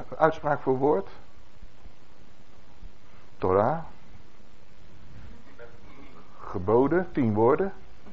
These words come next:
Elk woord van God is wet. Alles wat God zegt is gewoon zo. Je kan dus nooit zeggen, "Ja, God zegt het wel zo, maar we doen het zo."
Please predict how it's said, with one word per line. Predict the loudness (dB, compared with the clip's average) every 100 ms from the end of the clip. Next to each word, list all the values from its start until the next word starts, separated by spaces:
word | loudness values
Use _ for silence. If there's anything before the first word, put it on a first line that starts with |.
| -6 -6 -6 -6 -6 -6 -6 -6 -6 -6 -6 -6 -4
Elk | 6 6 8
woord | 6 4 4
van | 0
God | 4 4
is | 2 0
wet. | 0 0 -4 -6 -6 -6 -6 -6 -6 -6 -6 -8 -8 -6 -6 -6 -6 6
Alles | 10 10 10
wat | 6 6
God | 4 4
zegt | 0
is | 0 0
gewoon | 4 6
zo. | 10 10 10 4 -6 -6 -6 2
Je | 6
kan | 10 10
dus | 10
nooit | 10 10 10
zeggen, | 6 6 8
"Ja, | 6
God | 6 4 4
zegt | 2
het | 4
wel | 6 8
zo, | 8
maar | 8 6
we | 4
doen | 2
het | 2
zo." | 6 8 6